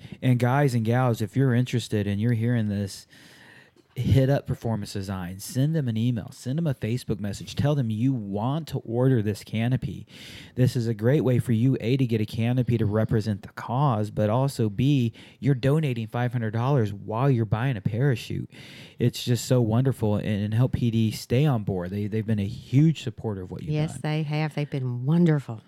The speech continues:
Speaker 1: Velocity Sports Equipment, Infinity Rigs, is also been a great supporter. Um, they sell pink ri-,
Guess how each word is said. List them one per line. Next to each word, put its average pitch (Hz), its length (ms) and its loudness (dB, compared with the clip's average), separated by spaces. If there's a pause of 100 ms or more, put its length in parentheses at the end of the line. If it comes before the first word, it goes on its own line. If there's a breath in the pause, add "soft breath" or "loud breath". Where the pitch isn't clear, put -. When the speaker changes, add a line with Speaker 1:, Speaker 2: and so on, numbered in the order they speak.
(220 soft breath)
Speaker 1:
Velocity 127 500 2
Sports 131 400 2
Equipment, 113 420 2
Infinity 110 460 2
Rigs, 110 600 2
is 113 280 0
also 120 420 2
been 104 200 2
a 107 60 0
great 101 220 0
supporter. 104 640 -2
Um, 104 420 0 (840 soft breath)
they 120 840 4
sell 113 280 2
pink 117 260 4
ri-, 127 320 0